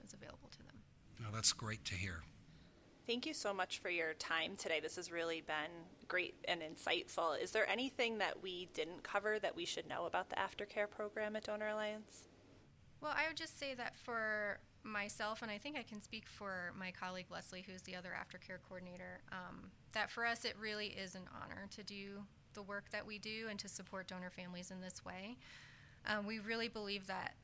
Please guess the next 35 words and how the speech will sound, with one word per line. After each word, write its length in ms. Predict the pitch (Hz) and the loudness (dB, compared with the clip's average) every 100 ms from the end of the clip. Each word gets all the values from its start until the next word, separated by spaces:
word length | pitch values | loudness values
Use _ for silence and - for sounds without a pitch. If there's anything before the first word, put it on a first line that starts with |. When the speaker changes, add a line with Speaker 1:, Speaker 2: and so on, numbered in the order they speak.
| - | -14
Speaker 1:
through 280 | - 214 196 - | -6 -4 -4 0
our 300 | 196 196 202 202 214 | 2 2 0 -4 -4
work 300 | 240 294 - | 0 0 -2
that 180 | 196 | -8
this 160 | 208 - | -4 -4
is 120 | 202 | -2
how 280 | - 190 190 185 | -2 -2 -4 -6
we 320 | 185 202 220 | -6 -6 -4
honor 380 | 214 214 220 226 | -2 -2 -2 -6
each 300 | - 220 - | -6 -6 -6
donor, 480 | - 226 233 240 247 - | -6 -6 -4 -4 -4 -4
and 400 | 196 185 180 175 - - | -6 -4 -6 -8 -10 -8
that 180 | 196 - | -8 -6
by 120 | 185 | -8
caring 360 | 175 208 202 202 | -8 -4 -4 -4
for 160 | 214 | -6
and 100 | 190 | -6
supporting 460 | - 185 196 185 185 | -8 -10 -8 -8 -6
their 140 | 175 175 - | -10 -12 -10
families 640 | 202 220 240 269 277 - 202 | -8 -6 -6 -6 -6 -8 -10
as 80 | |
they 160 | 190 202 | -10 -12
would 180 | 202 208 | -12 -10
want 220 | 214 226 | -10 -10
us 200 | 233 - | -10 -6
to, 280 | - 240 240 | -4 -4 -8
that 80 | 220 - | -10 -10
that's, 360 | 180 - - - | -10 -8 -12 -8
um, 300 | - 185 - 196 | -8 -8 -10 -10
how 220 | - 196 185 | -2 -2 -2
we 200 | 185 180 | -6 -4
are 140 | - - | -6 -6
able 220 | 185 - | -8 -10
to 140 | - - | -10 -10
honor 360 | 190 - - | -8 -8 -10